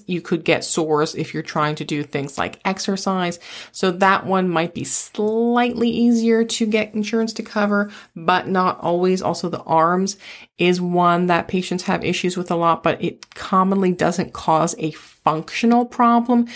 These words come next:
to have excess skin on your arm, so it's not one insurance typically covers. Now, one of the nice things, though, about having insurance cover at least something is that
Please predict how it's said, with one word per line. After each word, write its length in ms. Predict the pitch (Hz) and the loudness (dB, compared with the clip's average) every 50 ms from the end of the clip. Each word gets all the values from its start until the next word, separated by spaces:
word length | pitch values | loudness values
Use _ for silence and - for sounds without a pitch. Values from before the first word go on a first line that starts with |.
| - - - - - _ | -14 -14 -16 -18 -14 _
to 280 | - - - - 214 220 | -2 0 2 2 2 4
have 260 | 202 208 202 196 202 | 4 4 4 2 2
excess 440 | - - 180 - - - 180 175 - | 0 -2 -2 -2 -4 -4 -4 -2 -2
skin 280 | - - - 185 175 165 | -4 -2 -2 -2 -2 0
on 220 | - 160 165 160 | -2 -2 0 0
your 180 | 156 156 - - | 0 -2 -2 0
arm, 240 | 147 156 156 160 160 | 0 0 0 0 -2
so 160 | - - 165 | -2 -2 -4
it's 140 | 160 - - | -4 0 0
not 260 | 185 180 175 - - | 2 2 2 2 0
one 140 | 170 160 160 | -2 -2 -2
insurance 480 | 156 165 - - 160 147 147 151 - | -2 -4 -4 -4 -4 -2 -2 -4 -6
typically 500 | - - - - - - 147 - - - | -8 -6 -4 -4 -4 -4 -4 -4 -4 -8
covers. 640 | - - - - - - - - - - - - - _ _ _ _ _ _ _ _ _ _ _ _ _ _ - - - - - - - - - | -6 -8 -10 -10 -8 -10 -12 -12 -12 -12 -14 -14 -14 _ _ _ _ _ _ _ _ _ _ _ _ _ _ -20 -20 -18 -16 -16 -16 -14 -6 0
Now, 520 | 214 214 214 202 202 196 185 185 - - - _ _ _ _ | 2 4 6 6 6 4 4 2 2 -2 -8 _ _ _ _
one 280 | - 208 208 233 269 320 | 2 4 4 6 6 4
of 80 | 330 | 4
the 80 | 320 277 | 4 4
nice 280 | 220 202 196 202 202 | 4 4 2 0 0
things, 300 | - - 214 220 220 208 | 0 2 2 2 2 2
though, 160 | 208 190 165 123 | 2 2 2 2
about 300 | 160 - 175 165 - - | 2 0 0 0 0 -2
having 540 | - - - 202 190 196 196 196 190 190 | -6 -4 0 2 2 2 2 2 0 0
insurance 520 | 180 170 185 - - - 196 180 175 175 - | 0 -2 -4 -4 -4 -4 -2 -2 -4 -4 -6
cover 400 | - - - 180 180 180 160 - | -6 -2 -2 0 0 0 -2 -2
at 140 | - - 190 | -2 -4 -2
least 300 | 185 196 185 180 - - | 0 -2 -2 -2 -4 -6
something 640 | - - - 147 139 170 - - 214 226 240 247 240 - - - - - _ - | -6 -4 -2 -2 -2 -4 -4 -2 0 2 2 0 0 -6 -16 -18 -20 -20 _ -2
is 360 | - 190 180 180 180 180 180 - | 2 4 4 4 4 2 0 -2
that 500 | - 180 175 170 165 165 - - - | 0 2 2 4 2 2 0 -2 -6